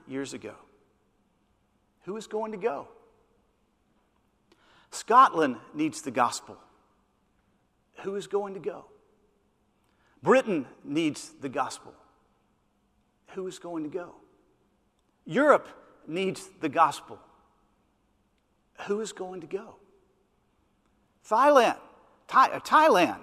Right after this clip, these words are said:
needs the gospel. Indonesia needs the gospel. Who is going to go? Iran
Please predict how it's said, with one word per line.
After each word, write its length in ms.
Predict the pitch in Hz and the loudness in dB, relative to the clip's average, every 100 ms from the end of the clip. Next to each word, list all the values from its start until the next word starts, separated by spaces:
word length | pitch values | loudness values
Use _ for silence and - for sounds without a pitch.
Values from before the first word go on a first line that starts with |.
| - | -12
needs 320 | 147 190 190 | -4 -4 -4
the 100 | - | -6
gospel. 480 | 143 165 - - 104 - _ _ _ _ _ _ _ _ _ _ _ _ _ _ _ _ _ | 2 2 2 -4 -16 -20 _ _ _ _ _ _ _ _ _ _ _ _ _ _ _ _ _
Indonesia 760 | - 247 247 254 302 226 220 143 - | 0 4 6 8 6 6 4 2 -4
needs 300 | 160 196 - | -4 -2 -4
the 140 | - 156 | -8 0
gospel. 500 | 185 156 - 135 123 | 2 2 -2 -14 -4
Who 240 | 262 320 269 | 4 4 2
is 160 | 214 | -6
going 260 | 226 240 247 | -8 -8 -8
to 80 | 220 | -4
go? 380 | 277 277 190 - _ _ _ _ _ _ _ _ _ _ _ _ _ _ - | -2 -2 -6 -12 _ _ _ _ _ _ _ _ _ _ _ _ _ _ 0
Iran 640 | 180 214 269 285 247 180 | 6 6 6 4 2 0